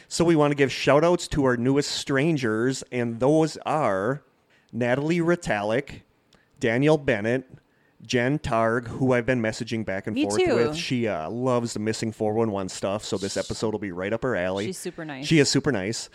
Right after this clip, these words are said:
Speaker 1: Jessica Barron Yazdani, Sarah McKinnon, Stephanie Koch,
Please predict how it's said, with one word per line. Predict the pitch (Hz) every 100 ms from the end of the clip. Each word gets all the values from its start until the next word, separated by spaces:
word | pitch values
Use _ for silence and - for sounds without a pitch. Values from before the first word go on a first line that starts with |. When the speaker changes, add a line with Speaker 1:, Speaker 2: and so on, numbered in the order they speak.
| - - -
Speaker 1:
Jessica | - 139 - 180 170
Barron | 131 127 135 135
Yazdani, | 120 110 117 120 107 95 113 - _ - - _ _
Sarah | - 147 139 165
McKinnon, | 147 - 143 139 85 69 131 - _ _ _ _ _
Stephanie | - - 135 - 165
Koch, | 143 - 135 92 87